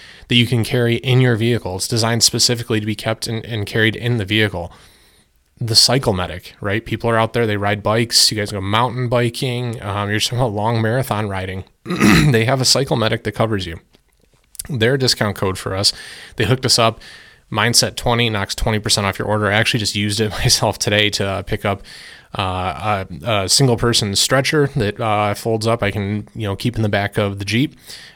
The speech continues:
um, and as well as another, uh, cat tourniquet. Uh, can never have enough cat tourniquets around. Um, and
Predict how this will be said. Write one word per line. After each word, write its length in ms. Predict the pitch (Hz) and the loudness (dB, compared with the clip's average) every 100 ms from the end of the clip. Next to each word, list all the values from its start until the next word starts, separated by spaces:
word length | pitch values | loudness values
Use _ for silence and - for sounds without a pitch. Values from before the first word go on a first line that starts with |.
| - | -4
um, 280 | 101 101 | -2 0
and 40 | 101 | -2
as 120 | 98 | -2
well 260 | 98 107 92 | 0 0 0
as 180 | 104 | -2
another, 380 | 107 98 107 104 - | -2 0 0 -2 -4
uh, 200 | 107 98 - | -8 -8 -8
cat 360 | - 101 - | -6 -6 -6
tourniquet. 520 | - 123 127 135 131 127 - - - - | -4 -2 -2 -2 -2 -4 -18 -20 -20 -8
Uh, 200 | 101 95 | -6 -4
can 140 | - | -2
never 140 | 104 110 | 0 0
have 100 | 104 | 0
enough 280 | 101 95 - | -2 -4 -6
cat 280 | - 101 | -4 -4
tourniquets 540 | - 120 110 - 107 - | -2 -2 -2 -2 -2 -2
around. 580 | 107 104 104 104 104 - | -2 0 0 0 -2 -4
Um, 280 | 98 101 104 | -4 -4 -2
and 320 | 117 104 | -2 -2